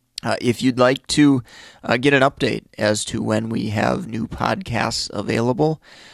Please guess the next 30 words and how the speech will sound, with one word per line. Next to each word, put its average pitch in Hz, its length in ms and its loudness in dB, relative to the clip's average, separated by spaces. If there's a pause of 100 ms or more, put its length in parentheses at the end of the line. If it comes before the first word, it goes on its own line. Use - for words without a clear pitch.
(180)
uh, - 160 -4
you 107 120 -8
can 110 160 -6
definitely 113 480 -2
go 110 280 -2
to - 340 -6
real 113 300 -2
life 117 260 -2
pharmacology 117 800 -6
dot - 340 -6
com 120 480 0 (680)
and 104 300 0
subscribe - 840 -2
there. 139 400 0
And 110 300 -8
we've 110 240 -4
also 117 300 0
got - 180 -2
a - 40 -6
free, 113 560 -4 (360)
uh, 92 120 -6
thirty-one 117 500 2
page, - 540 -2
uh, - 300 -10
top - 420 -4 (140)
two 113 240 -4
hundred 113 500 -6 (380)
P 131 120 0
D 120 160 4
F, - 340 -2